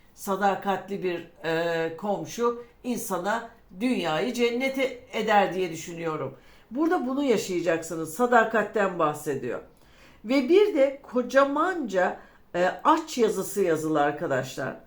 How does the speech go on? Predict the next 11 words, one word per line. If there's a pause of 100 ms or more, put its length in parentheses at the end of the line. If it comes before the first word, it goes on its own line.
(100)
Açmak. (460)
Şimdi
bir
şeylerin
üzerini
kapatıyor
olabilirsiniz.
Görmezden
geliyor
olabilirsiniz. (300)
Fakat